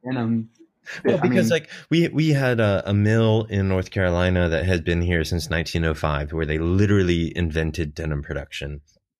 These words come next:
Speaker 2: Like, the thread company was here. Um, there was, like, tons of history and,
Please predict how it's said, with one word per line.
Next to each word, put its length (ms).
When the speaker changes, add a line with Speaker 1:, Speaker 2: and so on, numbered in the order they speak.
Speaker 2:
Like, 120
the 80
thread 260
company 320
was 160
here. 380
Um, 400
there 220
was, 180
like, 220
tons 280
of 80
history 600
and, 340